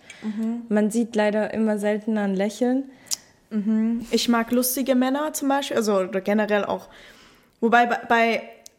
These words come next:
Speaker 1: also bei Männern achte ich noch mal mehr auf den Humor als bei,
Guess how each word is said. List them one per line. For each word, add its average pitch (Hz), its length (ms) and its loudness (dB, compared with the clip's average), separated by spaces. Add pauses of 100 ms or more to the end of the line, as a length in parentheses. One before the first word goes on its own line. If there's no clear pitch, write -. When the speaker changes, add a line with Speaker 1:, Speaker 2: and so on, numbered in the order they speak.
(120)
Speaker 1:
also 220 220 2
bei 214 120 4
Männern 247 400 2
achte 226 280 -2
ich 220 80 0
noch 220 140 2
mal 196 180 2
mehr 208 580 2 (140)
auf 202 240 2
den 208 180 -2
Humor 196 360 0
als 185 240 -4
bei, 185 220 -4